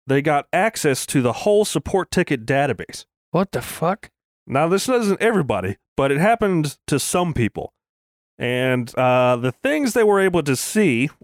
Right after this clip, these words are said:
Speaker 1: when they would get access to the database randomly, just by submitting a ticket, not by hacking it or anything,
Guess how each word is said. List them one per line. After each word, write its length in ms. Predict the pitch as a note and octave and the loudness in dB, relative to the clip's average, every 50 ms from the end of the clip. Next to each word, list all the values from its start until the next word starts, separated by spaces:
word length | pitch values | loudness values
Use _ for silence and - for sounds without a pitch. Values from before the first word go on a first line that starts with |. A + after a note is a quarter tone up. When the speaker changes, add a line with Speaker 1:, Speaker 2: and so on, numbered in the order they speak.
| _ _ | _ _
Speaker 1:
when 220 | - C3+ C3 C3 | -2 0 0 2
they 180 | C3 B2+ A#2+ B2 | 2 2 2 2
would 260 | B2 B2 B2 A#2 A#2 | 2 2 2 0 0
get 220 | B2+ D3 D3+ D3 - | 0 2 2 2 2
access 400 | C3+ C3+ C#3 - - C#3+ B2 - | 0 -2 -2 -2 -2 -2 -2 0
to 120 | - C3 | -2 -2
the 120 | A#2 A#2+ | -2 -2
database 540 | A2+ A#2 C#3+ D#3+ D#3+ C3+ A2 A2 A2 A#2 - - | -2 0 0 2 2 2 0 0 -2 -2 -4 -2
randomly, 460 | A2+ C3+ E3+ E3 C3+ G#2 F2+ F#2 A#2 | -2 0 0 0 -2 -2 -2 -4 -4
just 220 | A#2 - E3+ E3+ - | -2 -2 -4 -2 -2
by 160 | G#3 G3+ G#3+ | -2 -2 0
submitting 440 | - - G#3+ F#3 G#3+ G#3 G3 G#3 G3 | 0 -2 0 0 0 2 2 2 0
a 60 | E3+ | 0
ticket, 360 | - - G#3 F3+ - A2+ A2+ | 0 -2 -2 -2 -2 -4 -2
not 140 | A#2 C#3+ C3+ C3+ | 0 -2 0 0
by 120 | D3+ C#3+ | -2 -2
hacking 380 | C3+ D#3+ D#3 C3+ - - F#2+ F2+ | 0 0 -2 -2 -2 -4 -6 -6
it 100 | F#2 F2 | -6 -6
or 80 | F2+ E2+ | -6 -6
anything, 380 | F2 E2+ E2+ - - F2+ G#2 | -8 -10 -12 -10 -10 -10 -10